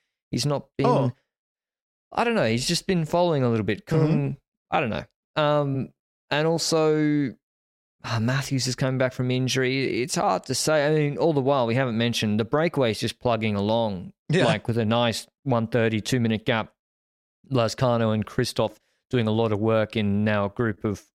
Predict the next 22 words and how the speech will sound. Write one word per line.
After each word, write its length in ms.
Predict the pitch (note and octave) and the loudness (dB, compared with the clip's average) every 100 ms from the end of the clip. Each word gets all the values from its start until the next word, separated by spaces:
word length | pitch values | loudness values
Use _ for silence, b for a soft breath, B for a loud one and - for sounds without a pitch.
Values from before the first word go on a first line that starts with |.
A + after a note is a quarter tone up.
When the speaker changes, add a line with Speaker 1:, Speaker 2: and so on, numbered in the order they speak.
| - | -2
Speaker 1:
uh, 160 | A2+ G#2 | -2 -2
still 200 | - G#2+ | -4 -4
a 20 | |
group 180 | E3+ A2+ | -4 -6
of 100 | - | -2
four. 360 | F#3 D#3 - _ _ _ _ _ _ | 0 0 -4 _ _ _ _ _ _
But 100 | C3+ | 0
before 200 | B2+ D3+ | 2 0
we 60 | C#3+ | 2
move 220 | B2+ A#2+ | 2 0
into 200 | A#2 A#2 | -2 -2
the 80 | A2 | 0
real 200 | B2+ C3 | 0 0
phase 280 | B2+ A#2+ A2 | 0 -2 0
of 40 | |
the 80 | G#2+ | 0
race, 360 | A2 A2 - - _ _ _ _ _ - | 0 -2 -6 -16 _ _ _ _ _ -4
mention 340 | A#2 A2 - | -2 0 0
our 120 | G2+ G2 | -2 -2
show 280 | - A2+ | -2 -2
partner, 480 | A2 A#2 A2+ G2+ G2+ _ _ _ _ - | -2 -2 -2 -2 -6 _ _ _ _ -8
Zwift. 520 | A2 A2 C#3 F3+ F3+ | -4 0 2 2 0